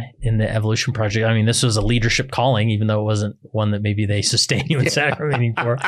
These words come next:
Speaker 2: <laughs>
Speaker 1: But nonetheless, it's a leadership calling. So how has being a leader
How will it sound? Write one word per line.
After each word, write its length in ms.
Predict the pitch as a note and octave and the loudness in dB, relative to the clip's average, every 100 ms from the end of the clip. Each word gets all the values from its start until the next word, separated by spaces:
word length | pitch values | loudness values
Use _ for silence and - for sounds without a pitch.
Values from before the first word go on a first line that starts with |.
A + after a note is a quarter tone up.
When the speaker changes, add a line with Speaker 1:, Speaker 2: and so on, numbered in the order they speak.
| D#3+ - | -4 -8
Speaker 2:
<laughs> 380 | - - - D3 | -14 -18 -4 0
Speaker 1:
But 200 | C#3 C3 C3+ - _ _ - | 2 2 -2 -10 _ _ 0
nonetheless, 440 | C3+ D3+ C3 C#3 | 2 4 2 2
it's 120 | A#2+ | 0
a 60 | A#2+ | 2
leadership 420 | A#2+ B2 A2+ B2 C3 _ - | 2 2 2 -2 -4 _ -4
calling. 260 | B2 C3+ | 0 0
So 100 | A2 | 0
how 40 | B2 | 0
has 120 | A#2+ | 0
being 200 | A2+ C3 | 2 2
a 40 | A2+ | 2
leader 540 | C3 E3 B2+ C#3 C3+ | 2 2 0 -2 -4